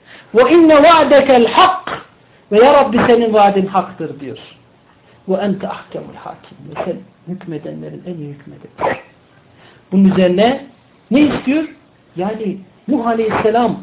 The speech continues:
o şekilde oğlunun kafir olarak boğulmasından o kadar esef, o kadar şiddetli üzülüyor ki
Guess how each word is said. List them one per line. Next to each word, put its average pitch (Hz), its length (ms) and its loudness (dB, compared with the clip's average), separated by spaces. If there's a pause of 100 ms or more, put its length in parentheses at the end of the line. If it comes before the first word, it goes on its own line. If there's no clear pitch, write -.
(240)
o 302 120 2
şekilde 240 460 0
oğlunun 226 580 2
kafir 208 440 0
olarak 277 540 2
boğulmasından 233 800 2
o 190 80 -8
kadar 277 360 2
esef, 220 320 0 (360)
o 180 80 -12
kadar 247 340 2
şiddetli 226 540 -2
üzülüyor 269 480 2
ki 180 280 -2